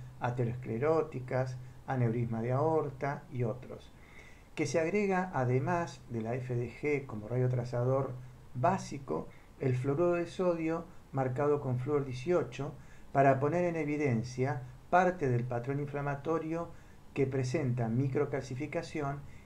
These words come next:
y que en algunos escenarios es importante su diagnóstico. Debemos recordar para el P T C en cardiología que la indicación precisa que ha pasado la prueba del tiempo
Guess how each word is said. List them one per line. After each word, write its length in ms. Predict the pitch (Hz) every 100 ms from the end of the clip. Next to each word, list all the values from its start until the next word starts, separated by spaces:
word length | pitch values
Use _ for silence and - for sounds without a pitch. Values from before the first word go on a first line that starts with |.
| -
y 140 | 147 143
que 120 | 151
en 80 | 143
algunos 420 | 135 156 160 156
escenarios 760 | 147 165 160 135 131 143 135 - - -
es 180 | 143 165
importante 540 | 131 123 135 131 131
su 120 | 131
diagnóstico. 720 | 127 113 110 - - - - - - - _ _ _ - - - - - - - - -
Debemos 380 | 147 165 190 185
recordar 580 | 190 175 147 165 139 123
para 140 | 123
el 100 | 117
P 200 | - 147
T 200 | - 143
C 140 | 131
en 120 | 151 143
cardiología 880 | 135 139 143 - 202 131 123 127 - - - -
que 140 | 143
la 80 | 131
indicación 540 | 131 127 123 127 165 147
precisa 640 | 147 127 190 175 139 117
que 80 | 127
ha 100 | 123
pasado 480 | 123 127 139 127 120
la 140 | 117
prueba 240 | 131 131
del 160 | 123 117
tiempo 560 | 131 143 113 123 104